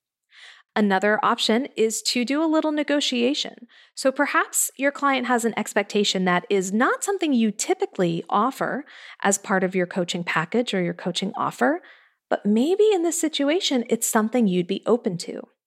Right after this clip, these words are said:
This is why we want to bring in our next level listening and our communication skills in order to talk with the client about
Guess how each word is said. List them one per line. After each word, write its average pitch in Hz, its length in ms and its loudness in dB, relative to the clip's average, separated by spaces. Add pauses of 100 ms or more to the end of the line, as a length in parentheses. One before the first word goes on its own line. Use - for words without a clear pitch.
(320)
This 214 320 -2
is 330 140 -2
why 277 160 2
we 233 140 2
want 214 180 2
to 202 60 0
bring 196 320 0
in 202 400 0
our 170 560 -2 (200)
next 185 400 0
level 196 300 0
listening 254 640 0
and 190 140 2
our 175 180 2
communication 180 800 -4
skills 165 480 -2
in 240 240 -2
order 339 300 0
to 370 140 -2
talk - 600 -2
with 226 300 0
the - 60 -6
client - 640 -2 (640)
about 220 440 0